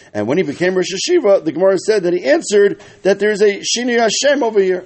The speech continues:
And the Shinui Hashem, it's not a Yush question, it's not a question of Yush that the, that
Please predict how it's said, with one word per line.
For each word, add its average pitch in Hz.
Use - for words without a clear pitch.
And 160
the 156
Shinui 214
Hashem, 226
it's 196
not 196
a 151
Yush 175
question, 220
it's -
not 196
a 190
question 185
of 135
Yush 233
that 151
the, 147
that 147